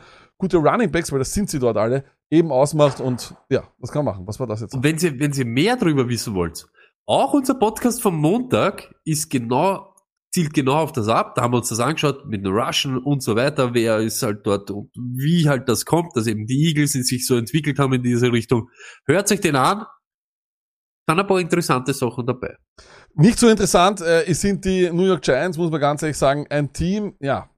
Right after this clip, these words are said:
Speaker 1: das es jetzt auch noch, äh, geschafft hat, seinen Offensive Coordinator, der Clapper, Jason Garrett, er ist weg,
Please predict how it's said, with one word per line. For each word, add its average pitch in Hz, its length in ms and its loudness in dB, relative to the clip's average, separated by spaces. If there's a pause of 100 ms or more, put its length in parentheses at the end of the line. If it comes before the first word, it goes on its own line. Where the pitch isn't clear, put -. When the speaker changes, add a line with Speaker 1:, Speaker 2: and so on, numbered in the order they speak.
Speaker 1:
das 139 180 0
es 147 140 -4
jetzt 160 200 0
auch 147 140 6
noch, 165 240 0 (400)
äh, 156 220 2
geschafft 147 420 0
hat, 175 240 0 (200)
seinen 175 240 2
Offensive 185 340 2
Coordinator, 117 460 4
der 135 100 -2
Clapper, 131 500 0
Jason 156 300 -4
Garrett, 143 480 0
er 135 140 -2
ist 123 180 -4
weg, 120 300 -4